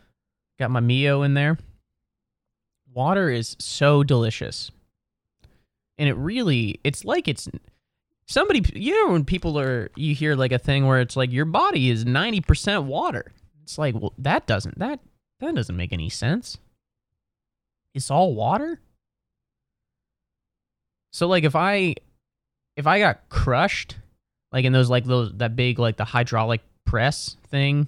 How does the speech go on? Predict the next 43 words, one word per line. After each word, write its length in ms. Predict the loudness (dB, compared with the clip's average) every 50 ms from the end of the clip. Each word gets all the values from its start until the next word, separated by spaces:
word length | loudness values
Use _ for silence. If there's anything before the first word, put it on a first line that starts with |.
| -2 -6 -8
where 120 | -6 -4
they 100 | -2 2
put, 220 | 4 4 4 4
like, 140 | 2 0 0
a 60 | -2
beach 280 | -2 -2 -2 -4 -4 -2
ball 220 | 0 0 2 2 2
in 100 | 2 2
there 200 | 2 2 2 2
and 100 | 0 0
it 60 | -2
goes 240 | 0 0 0 0 0
like, 160 | 0 0 0
"Mm, 640 | 0 0 2 2 2 4 4 4 4 4 4 4 4
pa," 440 | 4 4 2 -2 -4 -4 -4 -4 -4
like 180 | -4 -4 -2 0
that. 300 | 0 0 0 0 -2 -4 -10 -18 -20 -20 -20 -20 -20 _ _ _ _ _ _ _ _ _ _ _ _ _ _ _ _ _ _ _
So 220 | 4 6 6 8
if 80 | 8 6
I, 480 | 6 6 6 4 4 4 2 2 0 -2 _ _ _ _ _ _ _ _ _ _ _ _ _ _
so 160 | 0 2 4
if 60 | 6 6
I 140 | 6 6 6
do 180 | 6 8 8
that, 340 | 8 8 6 4 2 0 -2 _ -6
there's 260 | -2 0 0 2 2
just 220 | 0 -2 -2 0
gonna 160 | 0 0 0
be, 340 | 0 0 0 0 0 0 0 0
if 80 | 2 4
you 80 | 6
put 200 | 6 6 6 4
some, 240 | 0 -4 -6 -2 2 2
put 160 | 2 4 2
me 180 | 2 0 0 2
in 120 | 2 2
that, 120 | 0 2
there's 160 | 2 2 2 2
just 140 | 0 0
gonna 100 | 0 0
be 80 | 2 2
a 80 | 2 0
puddle. 500 | 0 -2 0 2 2 2 0 -2 -4